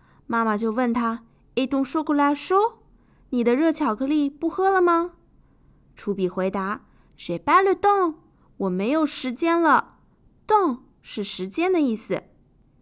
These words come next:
“J'ai plein de luge à faire et il faut une bonne piste. Piste” 是指小道，在这边是指一条雪道。在滑雪之前，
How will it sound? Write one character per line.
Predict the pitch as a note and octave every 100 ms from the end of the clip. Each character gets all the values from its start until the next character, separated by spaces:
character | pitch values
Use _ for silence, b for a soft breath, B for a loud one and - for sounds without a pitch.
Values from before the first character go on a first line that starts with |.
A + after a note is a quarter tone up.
| _ -
“J'ai | F#3+ F#3
plein | - F#4 G#4 G4
de | D4
luge | C#4 E4 C#4
à | C#4 B3
faire | B3+ F#4+ G4 F4 B3 F#3+ F#3+ b b G3+
et | G3+
il | G#3+ G#3
faut | - D#4 C#4+
une | A3+ G#3+
bonne | F#3+ F#3 D#4+ D#4 A#3+ A3 -
piste. | G#4 G4 - - A3+ E3+ - _ _ _ _ _ _ F#4+
Piste” | F#4+ E4+ - A3+ F#3 F3+ - -
是 | -
指 | G3 F#3 F#3 -
小 | - G#3+ - -
道， | E4+ D#4 - b b b b
在 | - A3
这 | A#3+
边 | A3 A#3+ B3 B3+
是 | - G#3+
指 | F3+ E3 - -
一 |
条 | F#3 F#3+ D#3 G3+
雪 | - - F3+ - -
道。 | B3+ A3 - _ _ _ _ _
在 | - G#3+
滑 | - F3
雪 | C4+ G3+
之 | F3 C#4+
前， | C#4 A#3 F#3+ A#3